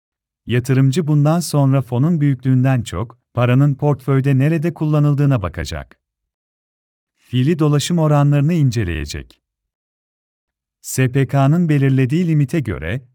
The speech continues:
fonun portföyündeki hisselerin ne kadarını elinden çıkarabileceğine yoğunlaşacak. Portföyde hangi hisselerin ağırlığının değiştiğini inceleyecek. Yani, fon yatırımcısının panik yapmadan ince eleyip,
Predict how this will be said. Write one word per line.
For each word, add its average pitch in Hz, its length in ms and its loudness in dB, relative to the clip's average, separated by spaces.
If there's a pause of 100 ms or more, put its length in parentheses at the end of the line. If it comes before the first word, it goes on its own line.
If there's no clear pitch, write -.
fonun 143 340 0
portföyündeki 139 720 0
hisselerin 135 640 0
ne 165 120 -2
kadarını 151 420 0
elinden 131 500 -2
çıkarabileceğine 156 840 0
yoğunlaşacak. 90 920 -6 (1300)
Portföyde 131 640 0
hangi 151 400 0
hisselerin 135 580 0
ağırlığının 131 640 2
değiştiğini 147 520 2
inceleyecek. 82 880 -6 (1200)
Yani, 104 580 0 (1300)
fon 156 260 2
yatırımcısının 151 760 0
panik 151 380 0
yapmadan 135 480 0
ince 127 300 2
eleyip, 101 460 -6